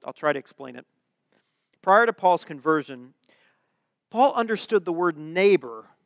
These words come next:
to be those who shared his same language and those who saw things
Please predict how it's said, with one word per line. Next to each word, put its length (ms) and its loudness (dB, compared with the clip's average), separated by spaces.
to 120 -8
be 220 -10
those 500 0
who 140 -18
shared 560 0
his 260 -8
same 580 -12
language 800 -10
and 200 -8
those 400 2
who 160 -12
saw 360 -2
things 480 -18